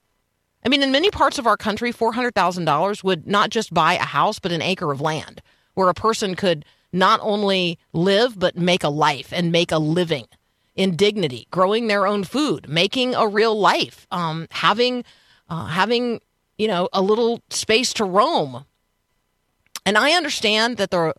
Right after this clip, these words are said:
the wraparound services that would be needed are many. People would need a community to support them in such a transition. Um, they would need life skills and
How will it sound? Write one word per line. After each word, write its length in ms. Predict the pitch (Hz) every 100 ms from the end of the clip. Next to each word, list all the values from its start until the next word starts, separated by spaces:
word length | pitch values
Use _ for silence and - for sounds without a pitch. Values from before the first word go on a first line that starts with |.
| -
the 100 | 165
wraparound 640 | 151 160 196 190 180 175
services 560 | 175 165 180 180 208 196
that 140 | -
would 120 | 165 156
be 120 | 156
needed 400 | 165 226 294 294 _ _ _ _ _
are 360 | 180 180 170 165
many. 480 | 185 185 170 107 _ _ _ _ _ _ -
People 380 | 220 196 208 180
would 340 | 190 196 160
need 180 | 208 220
a 80 | 226
community 720 | 233 240 302 302 147 - _ _ -
to 380 | 190 180 165 -
support 520 | - 180 240 269 -
them 180 | 139 -
in 340 | 170 170 165 -
such 240 | 196 170
a 40 |
transition. 720 | 165 - 151 156 156 151 - _ _ _ _ _ -
Um, 360 | 139 127 127 -
they 240 | 175 175
would 240 | 180 190 175
need 220 | 214 202
life 260 | 196 277
skills 520 | - - 160 113 - -
and 360 | 165 156 165